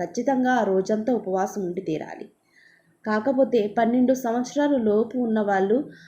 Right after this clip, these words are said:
అరవై ఏళ్ళు దాటిన వాళ్ళు ఉపవాసం ఉండాలని రూల్ ఏమి ఉండదు. ఎందుకంటే ఇప్పుడున్న రోజుల్లో అందరికీ బీపీలు, షుగర్లు ఉంటాయి కాబట్టి వాళ్ళు ఉపవాసం చేయకపోయినా పర్వాలేదు. కానీ చెయ్యగలిగే ఓపిక ఉన్న వాళ్ళు ఖచ్చితంగా ఉపవాసం చేయాలి.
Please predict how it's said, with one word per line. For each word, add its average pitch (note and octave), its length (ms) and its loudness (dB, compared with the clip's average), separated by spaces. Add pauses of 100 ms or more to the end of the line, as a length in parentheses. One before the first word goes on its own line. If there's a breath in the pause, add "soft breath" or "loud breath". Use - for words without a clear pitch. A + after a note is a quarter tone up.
(180 loud breath)
అరవై A3 260 2
ఏళ్ళు A3+ 220 2
దాటిన A3 440 0
వాళ్ళు A#3 500 0
ఉపవాసం G#3+ 480 -2
ఉండాలని G#3 800 0 (420 soft breath)
రూల్ A3 240 4
ఏమి G#3 160 2
ఉండదు. F3+ 220 0
ఎందుకంటే G#3 560 -2
ఇప్పుడున్న B3+ 580 2
రోజుల్లో A3 580 0 (420)
అందరికీ G#3+ 380 0
బీపీలు, A#3 460 0
షుగర్లు A3+ 480 0
ఉంటాయి G#3 340 0
కాబట్టి F#3 760 -2 (380 loud breath)
వాళ్ళు A3+ 300 2
ఉపవాసం G#3 500 0
చేయకపోయినా G3 640 0
పర్వాలేదు. D#3+ 680 -4 (260)
కానీ G#3 320 0
చెయ్యగలిగే B3+ 800 2
ఓపిక G#3+ 340 4
ఉన్న A#3+ 160 2
వాళ్ళు A3+ 240 2
ఖచ్చితంగా G3 500 -2
ఉపవాసం G#3 420 -2
చేయాలి. E3 520 -4